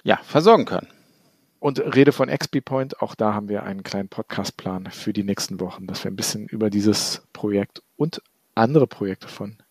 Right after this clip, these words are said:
Speaker 2: Expi Point reden. Aber dazu bald mehr.
Speaker 1: Aber lasst uns über den heutigen Gast reden. Er ist Expeditionsleiter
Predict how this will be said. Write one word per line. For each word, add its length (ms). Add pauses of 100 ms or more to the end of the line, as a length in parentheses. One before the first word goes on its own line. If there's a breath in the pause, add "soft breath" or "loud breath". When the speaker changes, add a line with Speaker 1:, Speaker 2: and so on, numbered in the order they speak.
(120)
Speaker 2:
Expi 360
Point 360 (140)
reden. 300
Aber 180
dazu 400 (260)
bald 300
mehr. 220 (920 loud breath)
Speaker 1:
Aber 100
lasst 200
uns 120
über 200
den 300
heutigen 460
Gast 400
reden. 400 (840)
Er 140
ist 120
Expeditionsleiter 1300